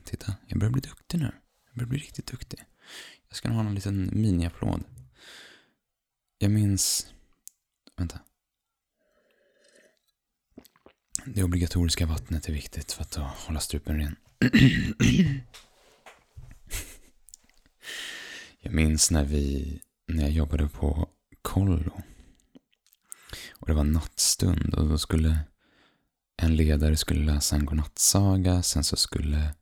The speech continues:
om någon ville, något av barnen läsa upp en liten, ja, liten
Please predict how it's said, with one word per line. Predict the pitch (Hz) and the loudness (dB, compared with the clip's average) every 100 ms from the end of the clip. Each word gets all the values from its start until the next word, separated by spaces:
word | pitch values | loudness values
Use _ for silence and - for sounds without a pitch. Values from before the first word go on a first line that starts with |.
| - - | -16 -18
om | - - 82 | -18 -6 2
någon | 76 73 78 | 4 6 4
ville, | 82 73 76 90 87 - _ _ - | 4 4 2 2 0 -6 _ _ -6
något | - 80 78 | -4 -2 0
av | 76 | 0
barnen | 73 80 92 80 76 76 76 | 4 4 4 4 2 0 0
läsa | 73 - 76 | 0 0 -2
upp | - - | 0 0
en | 76 | 0
liten, | 73 76 76 76 _ _ _ _ _ _ _ _ _ _ _ _ _ _ _ _ | 0 -2 -4 -8 _ _ _ _ _ _ _ _ _ _ _ _ _ _ _ _
ja, | 104 104 87 82 | -6 -4 -4 -4
liten | 80 85 80 | -4 -2 -2